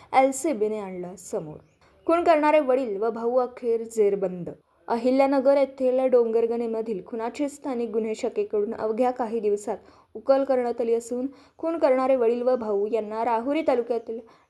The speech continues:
टाकळी मिया गावातून जेरबंद करण्यात आला. सतरा दोन दोन हजार सव्वीस रोजी अकरा वाजण्याच्या पूर्वी वांबोरी ते डोंगरगण गावच्या शिवारात डोंगरगण घाटात डांबरी रस्त्यापासून वन विभागाच्या हद्दीत दरीत किरण शिवाजी कवाने याचं प्रेत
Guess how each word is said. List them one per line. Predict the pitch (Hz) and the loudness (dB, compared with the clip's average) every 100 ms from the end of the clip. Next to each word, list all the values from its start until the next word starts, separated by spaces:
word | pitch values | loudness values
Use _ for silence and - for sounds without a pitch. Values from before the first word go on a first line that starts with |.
| - | 2
टाकळी | 269 277 320 | 2 2 0
मिया | 339 277 269 | 2 0 2
गावातून | 240 208 208 220 226 | 2 0 -2 -4 -2
जेरबंद | 220 208 202 196 190 | 2 2 0 -2 -4
करण्यात | 185 208 196 - | -6 -6 -6 -8
आला. | 175 175 _ - | -12 -16 _ 0
सतरा | 320 277 311 311 | 2 4 4 4
दोन | 285 285 | 4 2
दोन | 277 | 0
हजार | 262 240 233 | 0 0 -2
सव्वीस | 240 226 220 233 | 0 -2 -2 -2
रोजी | 233 226 226 233 247 - - | 2 4 4 -2 -4 -12 -8
अकरा | 262 285 311 | -4 2 4
वाजण्याच्या | 302 247 247 240 269 | 4 2 -2 -2 -2
पूर्वी | 247 233 233 214 | -2 -2 0 0
वांबोरी | 202 214 214 240 269 | 0 0 4 4 4
ते | 294 | 2
डोंगरगण | 277 247 233 240 240 240 | 4 2 2 0 -2 -2
गावच्या | 233 208 226 | -2 -2 -6
शिवारात | 226 220 208 202 202 _ | -4 -2 0 -2 -6 _
डोंगरगण | 196 233 240 277 285 302 | 6 6 6 2 0 -2
घाटात | 262 220 226 190 - - _ - | -2 -4 -6 -8 -10 -20 _ 0
डांबरी | 269 285 320 | 2 4 2
रस्त्यापासून | 349 302 302 277 269 254 269 | 4 2 0 0 0 0 -2
वन | 262 233 | 0 -2
विभागाच्या | 233 226 226 214 214 240 | 0 0 0 -2 -4 -6
हद्दीत | 208 196 202 - - | -4 -2 -2 -6 -10
दरीत | 190 220 254 294 - - - | -2 0 2 0 -6 -14 0
किरण | 285 320 330 | 2 2 0
शिवाजी | 285 254 240 247 247 | -2 0 0 0 -2
कवाने | 247 220 220 185 180 - - - | -2 -2 -2 -6 -14 -20 -8 0
याचं | 269 262 277 | 0 2 -2
प्रेत | 277 - 233 170 | -2 0 0 -2